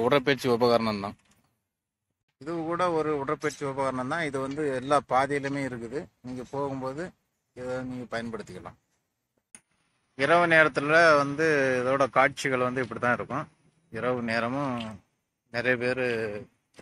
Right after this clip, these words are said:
வேலைக்கு போயிட்டு லேட்டா வந்தாலோ அல்லது ஒரு சில இடங்களுக்கு போயிட்டு வந்தாலோ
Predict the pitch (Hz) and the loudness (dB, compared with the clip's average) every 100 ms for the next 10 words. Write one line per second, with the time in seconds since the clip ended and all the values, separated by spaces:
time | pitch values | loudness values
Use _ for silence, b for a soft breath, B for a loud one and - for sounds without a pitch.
0 | _ _ _ _ - 123 131 123 120 123 | _ _ _ _ -8 0 2 2 -2 -2
1 | 120 117 117 123 120 117 110 107 110 117 | -2 -2 -4 -2 0 0 0 -2 0 -2
2 | 98 _ _ _ 104 113 120 117 - 117 | -2 _ _ _ -10 -6 -4 -6 -4 -4
3 | 113 117 120 113 113 113 110 107 107 104 | -2 -2 -6 -6 -6 -6 -6 -6 -4 -6